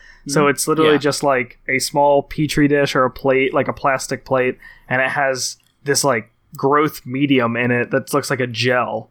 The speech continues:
Speaker 1: for which, like, stuff can grow on top of.
Speaker 2: You isolate it from seaweed, and it forms this, like, basically
Speaker 1: Yeah,
Speaker 2: gel.
Speaker 1: it forms, like, a gel,
Speaker 3: Yeah.
Speaker 1: and it's got some nutrients in it and stuff. Um, this one would not be used for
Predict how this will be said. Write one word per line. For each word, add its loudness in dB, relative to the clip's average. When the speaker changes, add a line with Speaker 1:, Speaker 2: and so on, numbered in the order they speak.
Speaker 1:
for 0
which, -2
like, -2
stuff -2
can -6
grow 2
on -2
top 0
of. -6
Speaker 2:
You 2
isolate 4
it 2
from -8
seaweed, -8
and -12
it -12
forms -12
this, -14
like, -12
basically -2
Speaker 1:
Yeah, 2
Speaker 2:
gel. -16
Speaker 1:
it -14
forms, 0
like, -2
a 2
gel, 0
Speaker 3:
Yeah. -2
Speaker 1:
and 2
it's -4
got 0
some -8
nutrients -2
in 2
it -2
and -4
stuff. -2
Um, 0
this 0
one 0
would -2
not 0
be -2
used 0
for 2